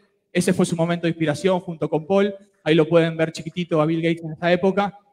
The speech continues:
y con determinación hicieron Microsoft. Dos ejemplos más. Google, famosísimos para los más jóvenes acá, Page and Brin, que no trabajaban en un ambiente creativo y relajado. Eran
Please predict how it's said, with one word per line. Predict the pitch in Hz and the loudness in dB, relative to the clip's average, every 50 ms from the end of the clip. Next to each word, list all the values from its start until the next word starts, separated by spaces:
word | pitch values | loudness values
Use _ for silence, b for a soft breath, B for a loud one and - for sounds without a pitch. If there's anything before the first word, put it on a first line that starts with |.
| _ | _
y | - 143 | -14 -8
con | - 147 151 | -6 -4 -4
determinación | 143 139 151 147 151 151 143 - 170 170 170 175 175 _ | -2 -4 -4 -4 -4 -8 -10 -8 -8 -8 -8 -10 -14 _
hicieron | 131 - - 165 160 151 156 151 - - _ _ _ _ _ _ _ _ _ _ _ | _ -8 -2 0 0 0 0 -4 -6 -14 _ _ _ _ _ _ _ _ _ _ _
Microsoft. | 151 147 131 - 117 104 - - - _ _ _ _ _ _ _ _ _ _ _ _ _ _ _ _ _ _ | -2 -2 -2 -4 -8 -14 -16 -20 -20 _ _ _ _ _ _ _ _ _ _ _ _ _ _ _ _ _ _
Dos | _ 208 214 - | _ 0 2 2
ejemplos | 226 - 220 202 196 202 202 | 0 0 0 0 0 0 2
más. | 202 180 160 - 180 | 2 0 0 -2 -2
Google, | 160 220 220 190 160 131 117 - - - - - - _ _ _ _ _ _ _ | 0 4 6 6 6 6 2 -2 -10 -16 -20 -20 -20 _ _ _ _ _ _ _
famosísimos | - 170 175 180 165 - 226 196 - 180 165 151 | -2 0 0 0 0 -2 -2 -4 -4 -6 -8 -4
para | - 156 147 143 143 | -4 -2 -2 0 0
los | 143 170 | -2 -2
más | 170 160 | -4 -2
jóvenes | - 180 170 165 165 151 | 0 0 0 0 0 -4
acá, | 175 165 180 170 135 131 - | -4 -2 0 -2 -2 -2 -2
Page | - 180 202 202 196 196 | -2 0 0 0 -2 -4
and | - 180 180 | -4 -2 0
Brin, | 175 220 214 185 151 120 104 - _ _ _ _ _ _ _ _ | 0 0 0 0 -4 -8 -12 -20 _ _ _ _ _ _ _ _
que | _ 185 | _ -6
no | 196 233 | -4 -2
trabajaban | - 247 226 233 - 285 277 262 233 | 2 4 4 4 6 6 6 6 4
en | 214 208 | 4 2
un | 190 | 0
ambiente | 185 190 185 190 185 185 190 | 0 0 -2 -2 0 -2 -2
creativo | 190 185 165 160 165 165 196 196 196 190 175 | 0 2 0 0 0 0 0 2 4 4 4
y | |
relajado. | 160 165 165 156 - - 160 147 135 131 123 131 - | 4 2 0 0 0 0 0 0 0 -2 -4 -6 -6
Eran | 190 208 220 214 208 185 | -4 -2 -2 -2 -4 -8